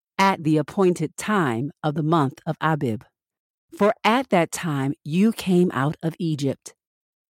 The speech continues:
No one may appear before me empty-handed. You are also to observe the Feast of Harvest,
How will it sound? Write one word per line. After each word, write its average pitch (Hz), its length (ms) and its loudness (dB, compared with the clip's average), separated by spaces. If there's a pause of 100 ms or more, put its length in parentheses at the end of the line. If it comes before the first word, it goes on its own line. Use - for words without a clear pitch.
(100)
No 185 320 0
one 208 220 0
may 156 160 0
appear 156 500 -2
before 151 460 -2
me 135 300 -4 (100)
empty-handed. 127 920 -4 (800)
You 226 220 0
are 202 160 2
also 202 400 2
to 151 180 0
observe 147 560 0
the 160 80 -2
Feast - 500 -6
of 175 120 -2
Harvest, 185 640 -2